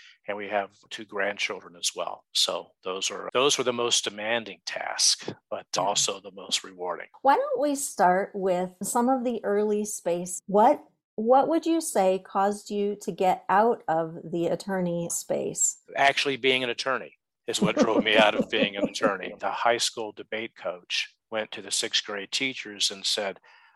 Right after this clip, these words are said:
Speaker 1: "Of your kids moving to seventh grade, who do you think would be a good debater?" And my name kept up because they kept saying, "This kid just won't shut up." And so from the time I was basically seventh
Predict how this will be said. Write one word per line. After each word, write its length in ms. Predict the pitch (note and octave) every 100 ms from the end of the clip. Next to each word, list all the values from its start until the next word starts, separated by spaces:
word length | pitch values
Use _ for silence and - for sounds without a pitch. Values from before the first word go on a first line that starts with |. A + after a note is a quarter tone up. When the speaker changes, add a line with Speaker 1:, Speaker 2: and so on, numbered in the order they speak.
| _
Speaker 1:
"Of 160 | A#2 G#2
your 140 | A#2 A2
kids 760 | - C#3 A2 F#2+ - - - A2+
moving 300 | A2+ A2+ G#2+
to 80 | G#2
seventh 340 | - A2+ G#2 -
grade, 280 | A2+ G#2
who 120 | G2+ A#2
do 80 |
you 100 | A2+
think 280 | G#2+ A2 G#2 - _ A2+
would 140 | A2 -
be 80 | G#2+
a 80 | G2
good 220 | G#2+ G2+
debater?" 560 | - G2 A2 F#2 - - _ _ _
And 120 | G#2+
my 200 | G#2 A2
name 260 | A2 A2+ G#2+
kept 380 | - A2+ - B2
up 180 | A2+ - _
because 260 | - - A2+
they 100 | A2
kept 200 | A#2 -
saying, 260 | A#2 G2+
"This 160 | A#2 A#2
kid 260 | - A#2 G#2
just 280 | G#2 -
won't 180 | G2+ E2+
shut 300 | - F#2+ F#2
up." 240 | A2+ A2+ - _ _ - - - - - -
And 380 | A#2+ A2 A2 G#2+
so 240 | - A#2
from 140 | - A2+
the 40 |
time 380 | - D3+ E3 C#3+
I 140 | B2+
was 240 | A2+ G#2+ -
basically 640 | G2+ A2 A2 G#2+ - G2
seventh 520 | - - A2+ A2+ -